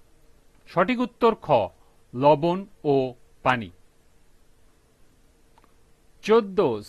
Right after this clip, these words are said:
সিএইচ ফোর যোগ টু ও টু বিক্রিয়া করে হয় কার্বন ডাইঅক্সাইড যোগ পানি যোগ তাপ। বিক্রিয়াটি কোন ধরনের? বিয়োজন, প্রশমন, দহন, প্রতিস্থাপন। সঠিক উত্তর গ,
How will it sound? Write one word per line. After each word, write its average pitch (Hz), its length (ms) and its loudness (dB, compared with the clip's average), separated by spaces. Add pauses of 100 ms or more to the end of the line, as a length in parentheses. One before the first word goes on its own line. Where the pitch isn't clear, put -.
(140)
সিএইচ - 1200 -2 (480)
ফোর 214 260 4 (140)
যোগ 190 260 -4 (720)
টু 196 140 -4 (300)
ও 180 80 0 (260)
টু 208 140 -4 (760)
বিক্রিয়া 180 380 -2
করে 180 240 -4
হয় 151 260 2
কার্বন 156 380 -2
ডাইঅক্সাইড 175 640 -2
যোগ 131 200 -8 (200)
পানি 170 420 -2 (260)
যোগ 127 180 -6 (300)
তাপ। 139 240 4 (880)
বিক্রিয়াটি 143 540 -4
কোন 156 300 -6
ধরনের? 120 400 -2
বিয়োজন, 151 560 -4 (340)
প্রশমন, 135 540 -10 (320)
দহন, 127 380 -2 (260)
প্রতিস্থাপন। 131 640 -10 (240)
সঠিক 147 320 -6
উত্তর 175 300 -6
গ, 120 120 -6